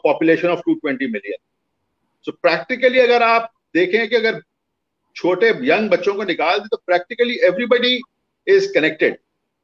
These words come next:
तो I think ये एक बहुत बड़ा, मतलब, अ, फैक्ट है, अ, और opportunity है बहुत बड़ी।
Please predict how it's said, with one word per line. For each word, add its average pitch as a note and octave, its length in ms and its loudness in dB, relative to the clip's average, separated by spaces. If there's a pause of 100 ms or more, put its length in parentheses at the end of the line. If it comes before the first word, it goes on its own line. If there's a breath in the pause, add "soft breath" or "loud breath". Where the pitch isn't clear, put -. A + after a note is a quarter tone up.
तो C3+ 60 -6
I - 20 -2
think A3+ 260 -4
ये B3 100 4
एक B3+ 180 -2
बहुत G#3+ 520 2
बड़ा, A3 540 4
मतलब, D#3 280 -4
अ, C#3 720 2
फैक्ट - 540 -4
है, D3+ 100 -2 (480)
अ, B2 400 0
और C3+ 120 0
opportunity E3 580 -2
है B2+ 60 4
बहुत G#3+ 220 2
बड़ी। G2 240 -4